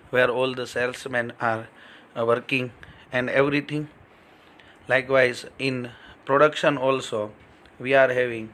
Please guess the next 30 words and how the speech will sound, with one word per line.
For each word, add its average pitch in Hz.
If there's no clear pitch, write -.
the 120
raw 123
material 135
maintenance 131
and 117
storage, 127
then 117
production 123
process 127
in 120
which 120
different 123
tools 135
and 123
equipments 131
will 123
be 127
used. 131
They 123
are 123
mentioning 131
over 131
here 131
also. 135
Then 120
the 127
proper 131
maintenance 127
of 113
stock, 131